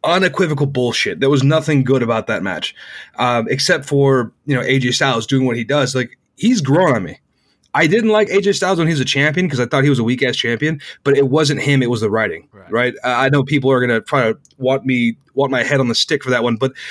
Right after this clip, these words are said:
Speaker 1: I don't give a shit. That's just how I saw him. Now I see him as a more deserving champion considering the fact that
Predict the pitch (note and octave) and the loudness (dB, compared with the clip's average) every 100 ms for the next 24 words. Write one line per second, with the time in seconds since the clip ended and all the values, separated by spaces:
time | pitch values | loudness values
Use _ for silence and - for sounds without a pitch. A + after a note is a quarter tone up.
0 | - - A#3 F#3 C#3 - - - D3+ D#3 | -10 0 2 2 0 -2 -6 -6 -4 -2
1 | D#3 F3 D3+ E3 D#3+ D#3+ D3+ _ _ _ | 0 0 0 0 0 0 -2 _ _ _
2 | - A2+ C#3+ E3+ D#3+ D#3+ - F#3 E3+ E3+ | -8 -2 2 2 2 2 0 0 0 0
3 | C#3+ C#3 C#3 C#3+ A#2+ B2+ D#3 D3+ E3+ D3+ | 0 2 2 2 0 0 0 0 -4 -2
4 | F3+ D3 B2+ C3+ C3 C#3 C3 B2 | -4 -4 -2 -2 -2 -2 -4 -4